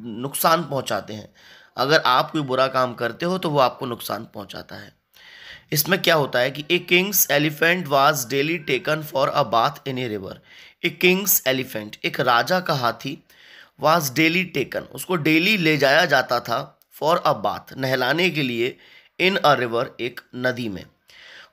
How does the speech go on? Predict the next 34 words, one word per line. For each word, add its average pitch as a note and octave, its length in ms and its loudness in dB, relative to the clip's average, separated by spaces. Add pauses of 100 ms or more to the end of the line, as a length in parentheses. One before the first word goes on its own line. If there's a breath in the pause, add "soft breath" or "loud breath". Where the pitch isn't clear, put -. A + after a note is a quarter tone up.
(100)
On F3 320 4
the G#3+ 180 2
way, F3+ 240 2
और D#3 160 0
रास्ते C#3 500 2
में, D3+ 340 0
there D#3+ 340 2
was C#3+ 240 2
a D#3+ 120 4 (140)
tailor C#3 300 0
shop, B2 280 -2 (180)
एक E3 220 -6
टेलर D3 260 2
की F3 140 -4
शॉप D3+ 360 2
आती A2+ 260 0
थी। C#3+ 280 -10 (800 loud breath)
The - 180 6
elephant F3+ 680 2
used F#3 300 2
to F3+ 280 -4 (120)
place E3 320 0
his E3+ 140 -2 (140)
trunk, D#3+ 260 0 (720 loud breath)
जो D#3 180 -8
एलिफेंट E3 580 0
था C3 540 0
वो D#3+ 120 0
अपनी D#3 360 2
सूंड F#3 460 -2
को D#3 340 0
रखा D3 380 2
करता C3 400 0
था। - 420 -14